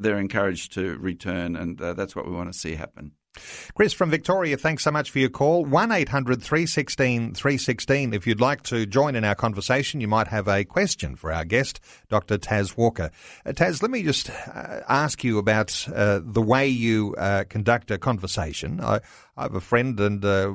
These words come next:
Speaker 2: we're talking about this sort of issue of, uh, creation and evolution, and, uh, and, uh, he's adamant that, uh, that things evolved,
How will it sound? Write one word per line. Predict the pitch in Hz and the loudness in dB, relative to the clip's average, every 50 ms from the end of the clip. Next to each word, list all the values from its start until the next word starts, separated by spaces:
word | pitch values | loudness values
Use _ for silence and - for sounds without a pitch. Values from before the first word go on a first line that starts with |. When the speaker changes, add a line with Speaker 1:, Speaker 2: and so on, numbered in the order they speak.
| 95 | -4
Speaker 2:
we're | 101 101 | -6 -6
talking | - - 127 117 - 113 107 104 104 107 - 90 85 - | 0 2 2 2 2 -2 -4 -4 -4 -6 -8 -10 -8 -6
about | - 101 113 117 117 113 | -2 0 2 2 2 0
this | - 107 98 | -4 -8 -6
sort | - - 113 98 | -4 -2 -2 -2
of | 95 104 | 0 -2
issue | 107 - - 120 117 117 110 | -2 -4 0 0 0 2 2
of, | 95 90 92 95 101 | 0 -2 -4 -4 -4
uh, | 90 90 92 | -2 -2 -2
creation | 90 - - 107 104 107 110 110 - - 110 101 98 | -4 -4 -2 2 2 2 2 2 0 -2 -2 -2 -2
and | 92 87 87 92 90 - | -2 -4 -4 -6 -8 -8
evolution, | - - - 107 101 104 98 98 104 107 - - 131 127 | -10 -4 -2 -2 0 2 2 2 2 2 2 0 -2 0
and, | 107 95 98 98 92 104 | 0 -2 -2 -2 2 2
uh, | 98 95 95 95 - _ _ - - - - - _ _ - | 4 4 4 0 -2 _ _ -20 -20 -20 -20 -20 _ _ -8
and, | - 95 95 92 | -4 -2 0 2
uh, | 98 98 95 | 4 4 4
he's | 90 110 127 127 - | 4 4 4 4 4
adamant | 117 110 113 110 113 117 117 113 - | 2 2 2 0 -2 -2 -4 -4 -6
that, | 98 90 - - | -6 -6 -2 -2
uh, | 104 95 92 90 | 0 0 0 -2
that | 92 - 98 92 - - - _ | -2 -4 -4 -4 -4 -12 -20 _
things | - 120 113 110 104 90 98 | -4 -2 0 0 0 -2 -2
evolved, | 80 90 85 98 92 107 131 156 165 156 - - - | -6 -4 2 4 6 6 6 4 2 -2 -8 -10 -10